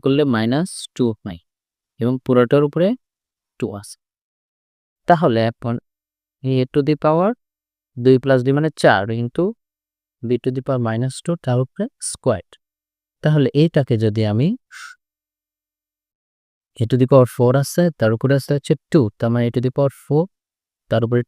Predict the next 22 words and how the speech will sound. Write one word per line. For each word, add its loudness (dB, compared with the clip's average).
টু 4
into -2
b -4
to -6
the -2
power 0
minus -2
two, -2
তার -6
উপরে -10
টু। 2
তাহলে -2
এরকম -4
এই 6
দুটাকে 2
গুণ 6
অবস্থায় -4
থা-, -2
এ-, 0
এরা 0
পাওয়ারের 2
উপরে 2